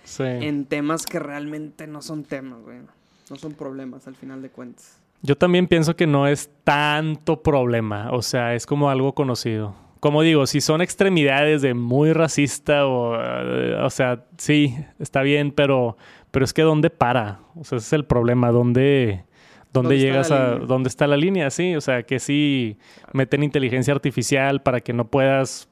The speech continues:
Speaker 1: hacer, no sé, güey, que insultar a nadie ni a nada, pues le quitas como que un poquito la esencia al, al toque humano,
Speaker 2: <laughs> Al
Speaker 1: ¿no?
Speaker 2: gaming de Call of Duty.
Speaker 1: Sí.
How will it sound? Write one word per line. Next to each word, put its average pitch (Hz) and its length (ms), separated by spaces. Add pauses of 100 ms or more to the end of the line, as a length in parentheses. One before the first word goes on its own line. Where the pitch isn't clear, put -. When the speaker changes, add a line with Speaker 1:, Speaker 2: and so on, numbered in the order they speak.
(160)
Speaker 1:
hacer, 123 340 (320)
no 127 160
sé, 113 300
güey, 107 180
que 127 180 (120)
insultar 120 440
a 143 60
nadie 143 420
ni 131 200
a 127 80
nada, 135 320
pues 127 120
le 117 80
quitas - 280
como 147 200
que 123 160
un 117 140
poquito 127 400
la 127 160
esencia 123 640
al, 110 220 (340)
al 120 220
toque - 260
humano, 117 520
Speaker 2:
<laughs> - 20
Al 104 100
Speaker 1:
¿no? 110 120
Speaker 2:
gaming 156 360
de 160 100
Call 151 200
of 156 120
Duty. 151 160 (220)
Speaker 1:
Sí. 120 420